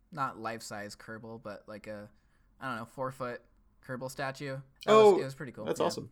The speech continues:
Speaker 2: I think I saw that. I think I saw that. There were, there, I mean, there was a lot to, uh, a lot to take in.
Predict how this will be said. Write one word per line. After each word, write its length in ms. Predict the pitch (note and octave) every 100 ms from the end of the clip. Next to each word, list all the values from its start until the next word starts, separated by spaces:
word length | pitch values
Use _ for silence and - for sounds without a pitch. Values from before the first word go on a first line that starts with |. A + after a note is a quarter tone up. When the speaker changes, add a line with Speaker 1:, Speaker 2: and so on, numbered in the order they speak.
| -
Speaker 2:
I 60 | D3
think 220 | - G4
I 60 | A#3+
saw 220 | - A2
that. 240 | A2+ D#3
I 60 | E3
think 160 | A3+ E3
I 20 |
saw 180 | B2+ A#2+
that. 180 | C3+ - -
There 140 | G#3
were, 80 | B3
there, 280 | G#3+ G#3+ -
I 100 | E3
mean, 120 | E3+
there 80 | A3
was 100 | C4+
a 40 |
lot 280 | C3+ D3 -
to, 220 | D3 C#3
uh, 220 | C3 C3
a 20 | B2+
lot 160 | D3
to 60 | C#3+
take 200 | D3 C#3
in. 220 | D#3 D3